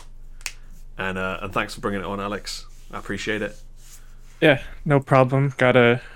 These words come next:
Speaker 2: represent for Yeri.
Speaker 1: Yeah, for sure,
Speaker 2: Yeah.
Speaker 1: for sure.
Speaker 2: Yep.
Speaker 1: I never would have heard this without you bringing it on, so thank you. I now am gonna be like, "Why are there no electric harmonicas?"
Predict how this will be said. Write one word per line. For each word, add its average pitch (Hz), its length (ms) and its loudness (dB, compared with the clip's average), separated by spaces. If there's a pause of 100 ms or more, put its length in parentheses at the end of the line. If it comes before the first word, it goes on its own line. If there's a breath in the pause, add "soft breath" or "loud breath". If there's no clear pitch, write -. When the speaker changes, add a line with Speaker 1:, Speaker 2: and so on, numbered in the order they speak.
(100)
Speaker 2:
represent 117 520 2
for - 180 -6
Yeri. 113 440 2 (340 loud breath)
Speaker 1:
Yeah, 113 260 0
for - 160 -8
sure, 113 340 -2
Speaker 2:
Yeah. 95 120 -2
Speaker 1:
for 101 40 -2
sure. 113 340 -4 (180)
Speaker 2:
Yep. 107 220 -2 (360 soft breath)
Speaker 1:
I 110 80 0
never 123 180 6
would 127 140 4
have 117 100 4
heard 120 160 4
this 127 220 -2
without 117 240 2
you 113 80 -6
bringing 113 220 -2
it 107 60 -2
on, 117 220 -4
so 101 240 -2
thank 110 280 -4
you. 117 200 -6 (920 soft breath)
I 104 120 -6
now 107 460 2
am 110 140 0
gonna 110 180 2
be 107 300 0
like, 98 580 -4 (300 soft breath)
"Why 160 240 6
are 107 60 6
there 101 120 4
no 107 220 2
electric 117 320 0
harmonicas?" 139 720 4